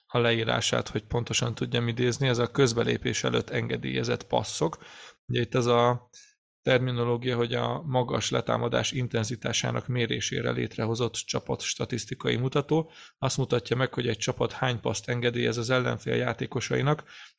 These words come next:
a saját térfelükön a letámadó játékosok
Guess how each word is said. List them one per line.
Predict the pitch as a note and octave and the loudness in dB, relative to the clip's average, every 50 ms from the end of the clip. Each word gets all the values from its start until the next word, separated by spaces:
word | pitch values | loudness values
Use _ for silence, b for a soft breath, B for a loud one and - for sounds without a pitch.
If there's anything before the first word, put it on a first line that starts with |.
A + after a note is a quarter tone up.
| B _ | B _
a | - - | 0 4
saját | - - C#3+ C3 A#2 A2 - - - | 6 6 6 6 6 4 2 0 2
térfelükön | C3+ B2 A#2+ - - B2 B2+ B2+ - - D3 D3 D#3 | 2 2 2 4 2 2 2 2 2 4 4 4 4
a | E3+ C#3+ B2 | 4 2 2
letámadó | B2+ C#3 C#3 - - B2 A#2+ A#2 A#2 A#2+ A#2+ B2 | 2 2 2 2 2 0 0 0 -2 0 2 2
játékosok | B2+ B2+ B2 - C3 B2 - C3+ B2 - C#3 - - | 2 2 2 0 -2 -4 -4 -4 -2 0 0 -2 -2